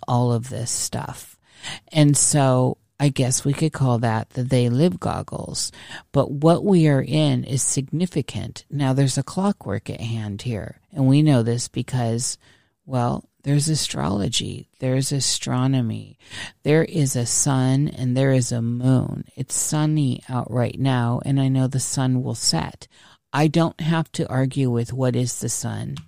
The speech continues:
right now. <laughs> We do know that it comes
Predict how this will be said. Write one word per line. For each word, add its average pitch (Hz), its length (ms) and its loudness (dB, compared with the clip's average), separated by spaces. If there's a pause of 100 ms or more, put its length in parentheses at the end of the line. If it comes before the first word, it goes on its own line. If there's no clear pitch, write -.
right 113 260 -6
now. 90 320 -10 (540)
<laughs> 165 80 -6 (200)
We 165 300 2
do 170 300 2
know 131 300 0
that 127 200 -2
it 135 140 -6
comes 127 580 -2